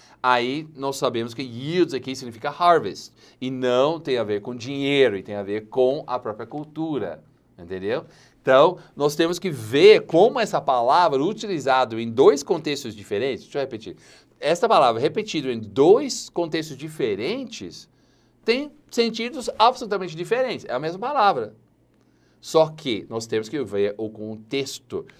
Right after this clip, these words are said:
Aí, a palavra bear semantic relation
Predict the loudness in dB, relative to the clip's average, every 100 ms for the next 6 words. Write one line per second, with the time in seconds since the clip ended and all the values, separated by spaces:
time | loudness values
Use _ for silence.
0 | _ -4 -2 0 -4 -6 -10 _ -4 0
1 | 2 2 0 -2 -6 0 4 6 6 2
2 | -2 -6 -4 -6 -8 -6 -2 -2 -2 -6